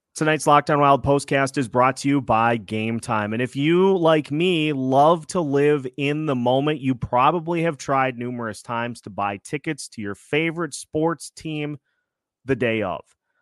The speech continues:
A lot of times the tickets are super expensive, or in my case, you go to the event and you find that your view is obstructed. Nobody wants to deal with that. Game Time is here to make your ticket buying experience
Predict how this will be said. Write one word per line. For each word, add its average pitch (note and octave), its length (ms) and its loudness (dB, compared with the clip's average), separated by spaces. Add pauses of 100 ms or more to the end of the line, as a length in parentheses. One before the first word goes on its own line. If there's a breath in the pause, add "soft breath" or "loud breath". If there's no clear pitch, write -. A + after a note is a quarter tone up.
(140)
A B2+ 60 0
lot D3 200 6
of G3+ 80 -6
times G3 300 -2
the F3 100 -6
tickets E3+ 380 -10
are C3 80 -2
super A#2 380 -4
expensive, D3 680 -2
or F#3 340 4
in D#3+ 220 -6
my D#3 320 0
case, C3+ 460 -4
you C#3+ 100 -4
go D3 300 -2
to G3 120 -12
the E3+ 200 -4
event A2+ 380 -6
and A#2 100 -8
you A#2 80 -6
find A#2 340 -4
that A#2 140 -8
your A#2+ 100 -4
view G2+ 300 -6
is F#2+ 140 -10
obstructed. E2+ 680 -12 (180)
Nobody F3+ 380 0
wants A2+ 360 -4
to G2+ 100 -12
deal F2 300 -12
with E2+ 200 -14
that. A#2+ 280 0 (540)
Game D#3 300 -2
Time E3 260 -2
is D3+ 100 -4
here C#3+ 280 -2
to C#3 120 -10
make B2 240 -4
your A#2 140 -2
ticket C#3 400 -6
buying B2+ 280 0
experience C3 680 -6